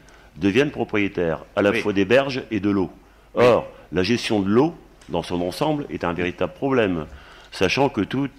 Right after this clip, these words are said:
Speaker 1: euh, tout, finalement, se gère à partir d'une écluse qui se trouve sur,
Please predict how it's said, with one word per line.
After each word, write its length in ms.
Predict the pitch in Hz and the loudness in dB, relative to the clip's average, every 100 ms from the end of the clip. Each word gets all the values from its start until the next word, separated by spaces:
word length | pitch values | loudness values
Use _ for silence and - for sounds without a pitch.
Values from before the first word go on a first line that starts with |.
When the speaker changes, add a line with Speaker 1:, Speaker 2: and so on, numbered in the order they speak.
| 107 | -4
Speaker 1:
euh, 200 | 90 85 | -2 -2
tout, 120 | - | -4
finalement, 380 | - 113 104 113 | -2 2 2 2
se 160 | - 98 | 0 -2
gère 240 | 95 123 | 0 -2
à 60 | 104 | 0
partir 360 | 95 - 127 101 | -2 -4 -6 -4
d'une 160 | 98 | -2
écluse 480 | 92 - 123 123 117 - | -2 0 -2 -2 -6 -8
qui 100 | 98 | -6
se 120 | 98 | -6
trouve 360 | - 120 120 | -2 -2 -2
sur, 460 | - - 110 113 117 | -6 -6 -4 -2 -4